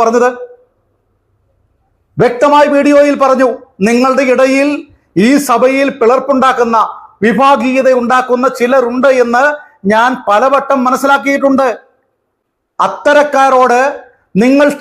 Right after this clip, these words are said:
ചേരരുത് എന്നല്ലേ വിശ്വാസികളോട് പറഞ്ഞത്? എന്നിട്ട് അതിന് തക്ക രീതിയിൽ എന്തെങ്കിലും കാര്യങ്ങൾ സഭയുടെ സിനഡിൽ നിന്ന്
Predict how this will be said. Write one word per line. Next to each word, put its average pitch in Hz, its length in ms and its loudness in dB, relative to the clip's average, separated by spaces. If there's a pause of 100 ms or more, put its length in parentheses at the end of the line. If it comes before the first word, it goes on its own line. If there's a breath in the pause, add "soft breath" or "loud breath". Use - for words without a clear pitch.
ചേരരുത് 269 600 4 (220)
എന്നല്ലേ 254 360 2
വിശ്വാസികളോട് 233 520 0
പറഞ്ഞത്? 226 280 2 (2000)
എന്നിട്ട് 226 300 2 (960)
അതിന് 269 280 0
തക്ക 262 300 0
രീതിയിൽ 247 340 0
എന്തെങ്കിലും 247 360 -2
കാര്യങ്ങൾ 220 340 0 (560)
സഭയുടെ 240 440 2 (560)
സിനഡിൽ 277 400 0
നിന്ന് 214 160 -2